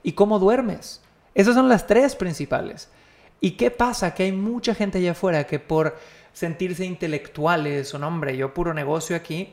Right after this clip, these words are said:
<clears throat> sacrifican el cuerpo físico. Y no se dan cuenta que al sacrificar el cuerpo físico, sacrifican vida, horas y sacrifican el mismo intelecto o los mismos negocios que según ellos es donde está toda su energía.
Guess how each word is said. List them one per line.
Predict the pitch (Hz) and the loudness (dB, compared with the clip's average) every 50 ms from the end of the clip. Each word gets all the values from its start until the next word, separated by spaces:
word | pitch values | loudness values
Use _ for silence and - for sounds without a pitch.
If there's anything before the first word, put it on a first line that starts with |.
| - _ - | -18 _ -14
<clears throat> | - 226 - 196 175 156 | -12 -8 -6 -4 -4 -4
sacrifican | - - 165 - - 151 147 - - 226 226 - 214 190 170 | 0 -2 -2 -2 -2 -6 -6 -4 -4 -4 -2 -2 -2 -2 -2
el | 160 147 - | -4 -6 -6
cuerpo | - 185 180 - 185 175 | -6 -6 -4 -4 -8 -10
físico. | - 214 226 - 226 208 - 175 143 - - - - _ _ _ _ _ _ _ _ - | -8 -10 -10 -8 -8 -8 -6 -6 -6 -6 -8 -14 -20 _ _ _ _ _ _ _ _ -4
Y | - 175 | -2 0
no | 170 180 190 | 2 2 2
se | 180 208 | 2 2
dan | 202 190 185 | 0 0 0
cuenta | - 202 202 196 175 170 156 | 0 0 0 0 0 -4 -4
que | - | -2
al | 151 147 | -4 -4
sacrificar | - - 156 156 151 147 - 139 - 180 185 | -2 -4 -4 -4 -6 -8 -8 -4 -2 -2 -2
el | 190 185 | -2 -2
cuerpo | 190 180 170 - 165 | -4 -6 -6 -6 -10
físico, | 151 - 220 214 175 180 165 - 156 151 156 156 - - - - - _ | -10 -8 -8 -6 -6 -6 -8 -6 -6 -6 -6 -8 -12 -20 -20 -20 -20 _
sacrifican | - 190 156 151 156 147 165 160 156 160 151 156 | -2 -2 0 0 0 -2 -2 -2 -2 -2 -4 -4
vida, | 156 175 190 202 214 208 - - | -4 -2 -2 0 -2 -2 -4 -6
horas | - - 175 185 214 240 254 - - - - - - | -4 -4 -2 -2 -2 -4 -6 -8 -12 -18 -20 -16 -8
y | - 202 196 | -6 -6 -4
sacrifican | - 214 202 202 208 202 196 - - 247 247 - - 247 233 214 | -4 -6 -6 -6 -6 -6 -6 -6 -6 -6 -6 -6 -6 -6 -2 0
el | 190 185 | 0 0
mismo | 190 214 214 202 214 214 | 0 0 0 0 0 -2
intelecto | 214 202 - 180 180 185 190 190 - - - 214 214 | -2 0 0 0 0 0 0 -2 -4 -2 2 2 2
o | 208 - - 180 175 | 2 2 0 2 2
los | 175 175 175 170 | 4 2 2 0
mismos | 175 190 208 196 208 214 214 196 | -2 -4 -4 -4 -4 -4 -4 -2
negocios | 185 175 160 165 190 214 202 - - 180 160 - | -2 -4 -2 0 0 0 0 0 -2 -2 -2 -2
que | 175 156 | -4 -4
según | - 170 156 170 180 180 | -2 -2 -2 -2 -2 -2
ellos | 180 185 190 196 180 - - - - - - | -2 0 0 0 0 -2 -14 -20 -20 -14 -8
es | - - 185 170 | -6 -4 -4 -4
donde | 160 185 175 160 147 | -4 -6 -6 -6 -8
está | - - - 156 156 | -8 -6 -8 -6 -4
toda | - 156 147 147 147 | -2 -2 -2 -2 -2
su | 139 - 143 | -4 -4 -4
energía. | 139 135 131 - - 185 214 - - - - | -4 -4 -4 -4 -2 -2 -2 -2 -2 -4 -10